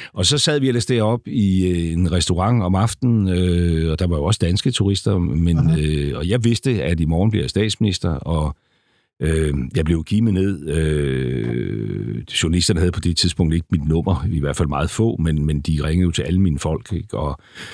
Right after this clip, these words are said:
Speaker 1: de var i gang med at afdække, hvor er min Ødegård i Sverige, måske han er taget derop og sådan noget. Der var virkelig, øh, jagt på mig, men jeg sad alene med min far, og jeg husker det sådan, øh,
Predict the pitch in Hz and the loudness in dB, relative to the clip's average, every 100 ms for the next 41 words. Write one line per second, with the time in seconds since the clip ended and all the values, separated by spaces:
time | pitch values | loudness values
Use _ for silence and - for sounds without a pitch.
0 | - - - - - - 78 78 80 73 | -16 -14 -14 -14 -4 -2 0 0 -2 0
1 | 82 78 71 85 90 82 71 78 73 69 | 0 0 0 0 0 0 0 -2 -2 -2
2 | 80 76 71 80 71 73 82 85 73 62 | -2 0 0 0 0 0 0 0 0 0
3 | - 69 76 76 78 85 69 71 76 73 | -2 -2 -2 -2 0 0 -2 -2 -2 -2
4 | 69 85 69 71 67 67 69 - 65 76 | -2 -2 -2 -2 -4 -6 -6 -4 -4 -2
5 | 85 90 101 - 90 82 76 76 92 - | 0 2 0 0 0 0 0 -2 -4 -2
6 | 80 85 85 85 113 156 151 113 123 120 | 0 0 0 2 2 2 2 2 2 2
7 | 92 80 76 92 - 98 92 131 - 127 | 0 -2 -2 -4 -2 0 2 2 0 0
8 | 104 113 101 101 90 87 85 | 0 2 2 2 2 2 0